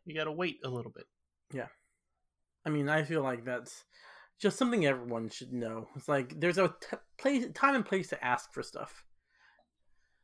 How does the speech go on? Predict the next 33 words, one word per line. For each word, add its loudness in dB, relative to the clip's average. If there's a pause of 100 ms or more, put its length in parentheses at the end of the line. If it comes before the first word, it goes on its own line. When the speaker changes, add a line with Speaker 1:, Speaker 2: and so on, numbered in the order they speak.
(240)
Speaker 2:
But -8 (100)
whatever. -6 (680)
That's 4
just 2
Speaker 1:
Yeah. -8
Speaker 2:
like 4
the -2
Sly-, -6
the 0
Slytherin 4
me, -2
in 0
me 2
coming -4
out, -6
just -8 (760)
being, 6
trying 8
to 8 (1400)
use 0
the 8
right 6
moment -2
to 0
get 0
what -4
I -2
want. -8 (160)
<laughs> -4 (1700)
Speaker 1:
That 0
makes 0
sense. -10 (180)
Speaker 2:
Yeah. -8